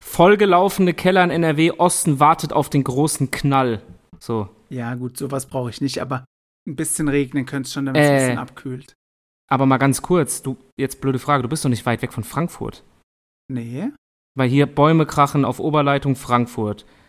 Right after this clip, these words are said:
Speaker 1: Unwetter erreicht Frankfurt um neunzehn Uhr neununddreißig, wir haben jetzt zwanzig Uhr siebenundzwanzig, also irgendwie ist es entweder komplett an euch vorbeigezogen.
Speaker 2: Die ganze Woche wird, wie gesagt, Gewitter, äh, im Radio, auf der App gemeldet.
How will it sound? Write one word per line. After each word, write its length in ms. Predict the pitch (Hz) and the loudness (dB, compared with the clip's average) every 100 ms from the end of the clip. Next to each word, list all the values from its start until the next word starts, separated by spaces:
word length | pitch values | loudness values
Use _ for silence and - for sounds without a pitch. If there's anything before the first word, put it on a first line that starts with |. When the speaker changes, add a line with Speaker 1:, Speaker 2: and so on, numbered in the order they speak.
| _ - | _ 2
Speaker 1:
Unwetter 400 | 170 160 156 156 | 4 4 2 0
erreicht 400 | 139 127 135 - | 0 0 -2 -4
Frankfurt 600 | - 123 123 - 123 - | -2 -2 -2 -4 -6 -2
um 340 | 139 135 135 | 0 4 4
neunzehn 460 | 135 151 170 - 151 | 4 2 0 -2 -2
Uhr 160 | 143 | 0
neununddreißig, 640 | 139 135 135 123 143 156 143 | 2 2 0 0 -2 -2 -2
wir 80 | 135 | 0
haben 80 | |
jetzt 240 | 131 139 - | 0 -4 -6
zwanzig 360 | 135 143 147 | -4 -4 -4
Uhr 80 | 135 | -6
siebenundzwanzig, 640 | 123 131 120 - 147 135 117 | -4 -4 -4 -6 -8 -6 -6
also 140 | 113 | -4
irgendwie 300 | 107 143 139 | -2 -2 -2
ist 160 | 120 123 | -4 -6
es 60 | |
entweder 240 | 123 139 127 | -4 -4 -4
komplett 280 | 120 143 | -2 -2
an 60 | 160 | -2
euch 120 | 131 | -4
vorbeigezogen. 760 | 123 117 139 175 175 180 202 202 _ | -4 -4 -4 -4 -4 -2 -4 -6 _
Speaker 2:
Die 100 | 143 | -12
ganze 400 | 135 139 147 147 | -6 -6 -6 -8
Woche 380 | 131 131 147 139 | -8 -8 -8 -8
wird, 340 | 139 143 - - | -6 -6 -10 -12
wie 120 | 143 139 | -8 -6
gesagt, 420 | 127 131 123 - | -4 -6 -6 -8
Gewitter, 500 | 131 131 135 127 - _ _ - | -8 -6 -6 -8 -10 _ _ -12
äh, 200 | 85 - - | -10 -12 -10
im 80 | 123 | -8
Radio, 760 | 123 131 143 147 147 147 - - - - | -6 -4 -2 -2 -2 -2 -4 -10 -20 -14
auf 180 | - 127 | -12 -10
der 180 | - - | -8 -6
App 200 | 139 - | -8 -6
gemeldet. 600 | 143 139 143 143 143 143 | -4 -2 -4 -4 -6 -8